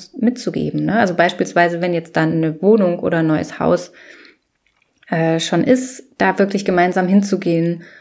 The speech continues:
und sich das anzuschauen, ne? Und auch zu schauen, "Mensch, welches Zimmer gefällt dir denn?" Oder wie du schon gesagt hast, gemeinsam, ähm, Farben aussuchen, Bilder aussuchen, ähm, und aus dem einen Zuhause mit ins andere zu nehmen und so weiter.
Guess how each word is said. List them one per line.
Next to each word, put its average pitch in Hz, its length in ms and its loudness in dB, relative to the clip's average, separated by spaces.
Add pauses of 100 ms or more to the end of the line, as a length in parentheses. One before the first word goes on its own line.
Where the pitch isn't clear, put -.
(180)
und 175 300 -2
sich 190 120 -2
das 214 140 -2
anzuschauen, 190 680 0
ne? 240 140 2
Und 294 120 0
auch - 80 0
zu - 140 -6
schauen, 262 380 4
"Mensch, 226 240 -2
welches 202 300 -2
Zimmer 202 240 2
gefällt 196 380 0
dir 202 180 4
denn?" 190 460 -2 (340)
Oder 165 580 -4
wie 175 120 -2
du 175 100 0
schon 175 220 -2
gesagt 170 380 -2
hast, - 220 -6
gemeinsam, 165 920 0
ähm, 170 340 -8
Farben 160 420 -4
aussuchen, 170 640 -6
Bilder 170 360 -2
aussuchen, 170 800 -4 (540)
ähm, 165 280 -4
und 160 180 -2
aus 160 100 -8
dem 190 180 -4
einen 180 260 0
Zuhause 170 460 -2
mit 175 180 -6
ins - 220 -6
andere 180 360 -2
zu - 180 -10
nehmen 170 300 -2
und 165 180 -10
so 165 140 -8
weiter. 165 440 -6